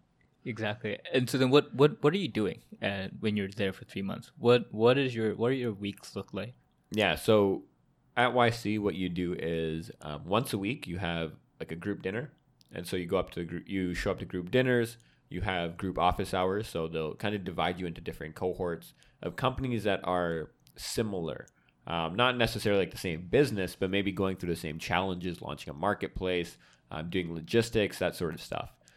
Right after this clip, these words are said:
Speaker 2: And you'll honestly just sit in a room once a week and, you know, your group partners will kind of spur a discussion. It might be like, "Hey, what's your biggest problem right now?"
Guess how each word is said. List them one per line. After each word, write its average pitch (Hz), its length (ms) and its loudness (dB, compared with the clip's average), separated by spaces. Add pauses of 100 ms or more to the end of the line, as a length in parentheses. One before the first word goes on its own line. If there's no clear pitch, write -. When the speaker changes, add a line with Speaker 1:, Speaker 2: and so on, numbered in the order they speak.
(280)
Speaker 2:
And 98 200 0
you'll 110 160 6
honestly 104 500 0
just 95 200 -6
sit 104 100 0
in 135 80 -2
a 131 60 2
room 92 260 0
once 92 240 -4
a - 20 -2
week 80 420 -4
and, 71 480 -8 (540)
you 107 140 -6
know, 87 100 0
your 92 160 2
group 113 300 0
partners 101 400 2
will 92 100 -2
kind 95 180 -4
of 85 80 -8
spur 87 300 -2
a 82 60 -4
discussion. - 500 -6
It - 80 -12
might 90 220 -2
be 87 100 -2
like, 76 160 -4
"Hey, 95 100 -2
what's 87 220 -2
your 127 80 0
biggest 90 340 -6
problem 113 380 -2
right - 240 -12
now?" 53 220 -12